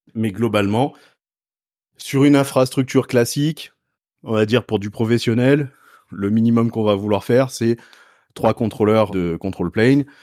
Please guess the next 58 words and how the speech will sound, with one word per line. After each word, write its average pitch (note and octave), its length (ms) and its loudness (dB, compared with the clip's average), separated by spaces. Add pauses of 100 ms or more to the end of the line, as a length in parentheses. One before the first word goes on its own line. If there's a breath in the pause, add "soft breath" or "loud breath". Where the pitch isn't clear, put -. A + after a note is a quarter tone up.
(320 soft breath)
deux, A#2 340 2
on G#2 160 2
va G2 100 2
dire, G2 180 -2
serveurs G#2 400 0
d'accès, G#2 460 -2
euh, F2+ 120 2
gateway F#2 280 -2
access G#2 440 -2
pour F2 260 -2
éviter F2 320 -4
d'avoir, F2 340 -4
euh, D#2+ 160 -6
tout E2+ 140 -14
le F2+ 60 -6
monde F#2 120 -6
qui - 80 -10
accè-, E2 220 -8
euh, D#2+ 320 -4
qui - 100 -12
accède E2+ 240 -8
depuis E2+ 220 -12
les E2+ 80 -6
contrôleurs, G2+ 400 -2
là. C#3 100 -2 (500 loud breath)
Et, G2+ 200 4
euh, F#2 280 4
derrière, F#2 420 4
bah, E2+ 120 0
tu - 140 -10
mets F#2+ 100 2
des F#2+ 100 2
workers G2+ 520 0 (400 soft breath)
au - 180 -6
nombre F2+ 320 0
que E2+ 120 -8
tu - 120 -14
veux, A2+ 160 4
donc F2+ 140 -4
tu - 80 -20
peux D#2+ 100 -14
partir F#2 240 -2
avec F2 220 0
un F#2 60 -2
worker. F#2 360 0
Donc D#2+ 200 -10
le F#2 80 -2
bare F#2 180 2
minimum, F#2+ 400 0
on E2 80 -2
va E2+ 100 0
dire G2+ 180 -2
que - 60 -16
c'est, F#2+ 240 0
euh, D#2+ 160 0
pour E2+ 240 -8
du, F#2 240 -2
euh, C#2+ 120 -2